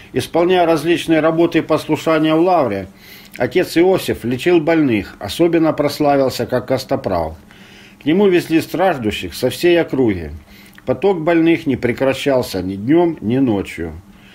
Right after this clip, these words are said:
Благословением наместника лавры он поселился в домике у ворот на монашеском кладбище, где вместе с иеромонахом Иринархом прожил около двадцати лет. Многие деревья, в том числе и фруктовые,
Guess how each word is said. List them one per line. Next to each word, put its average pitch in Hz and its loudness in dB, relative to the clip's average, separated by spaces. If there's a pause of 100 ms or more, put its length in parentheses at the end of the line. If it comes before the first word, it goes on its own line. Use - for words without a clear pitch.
(600)
Благословением 185 2
наместника 180 2
лавры 156 2 (340)
он 165 2
поселился 170 2
в 139 -4
домике 110 0
у 127 0
ворот 170 2
на 127 0
монашеском 147 0
кладбище, 87 -2 (1040)
где 131 2
вместе 139 0
с - -4
иеромонахом 131 2
Иринархом 147 0 (420)
прожил 160 2
около 131 0
двадцати 107 -2
лет. 90 -2 (640)
Многие 156 2
деревья, 147 2
в 107 -6
том 143 0
числе 139 0
и - 4
фруктовые, 127 0